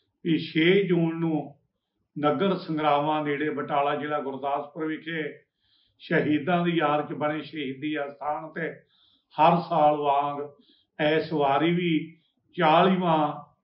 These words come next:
ਇਹ ਸ਼ਹੀਦੀ ਘੱਲੂਘਾਰਾ ਦਿਵਸ ਮਨਾਇਆ ਜਾ ਰਿਹਾ ਹੈ। ਹੁੰਮ ਹੁਮਾ ਕੇ ਆਓ, ਆਓ ਉਹਨਾਂ ਸ਼ਹੀਦਾਂ ਨੂੰ ਯਾਦ ਕਰੀਏ, ਜਿਨ੍ਹਾਂ ਨੇ ਖੂਨ ਦਾ ਕਤਰਾ ਕਤਰਾ ਸ੍ਰੀ ਅਕਾਲ ਤਖਤ ਸਾਹਿਬ,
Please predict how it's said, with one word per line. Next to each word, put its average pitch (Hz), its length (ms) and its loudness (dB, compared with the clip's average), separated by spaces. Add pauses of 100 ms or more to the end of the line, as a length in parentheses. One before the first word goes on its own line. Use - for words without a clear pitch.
(140)
ਇਹ 156 140 0
ਸ਼ਹੀਦੀ 143 640 -4
ਘੱਲੂਘਾਰਾ 147 520 -2
ਦਿਵਸ 143 380 -4
ਮਨਾਇਆ 147 440 -6
ਜਾ 143 300 -4
ਰਿਹਾ 156 180 -4
ਹੈ। - 220 -8 (540)
ਹੁੰਮ 208 220 2
ਹੁਮਾ 175 440 2
ਕੇ 160 180 -4
ਆਓ, 151 560 0 (380)
ਆਓ 175 680 4
ਉਹਨਾਂ 160 300 0
ਸ਼ਹੀਦਾਂ 143 560 -4
ਨੂੰ 143 100 -6
ਯਾਦ 143 400 -4
ਕਰੀਏ, 156 400 -8 (520)
ਜਿਨ੍ਹਾਂ 156 300 0
ਨੇ 147 100 -2
ਖੂਨ 147 380 -6
ਦਾ 147 120 0
ਕਤਰਾ 165 400 -2
ਕਤਰਾ 143 640 -4 (400)
ਸ੍ਰੀ 185 800 2
ਅਕਾਲ 165 380 2
ਤਖਤ 160 340 -8
ਸਾਹਿਬ, 151 540 -2